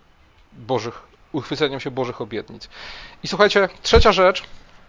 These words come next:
a właściwie jeszcze jedna rzecz, na którą ma nadzieję psalmista.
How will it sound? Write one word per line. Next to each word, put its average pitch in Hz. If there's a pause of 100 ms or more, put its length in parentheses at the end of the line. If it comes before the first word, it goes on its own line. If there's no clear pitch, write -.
(800)
a 110 (840)
właściwie 147 (280)
jeszcze 151
jedna 147
rzecz, 98
na 110
którą 120
ma 120
nadzieję 120
psalmista. -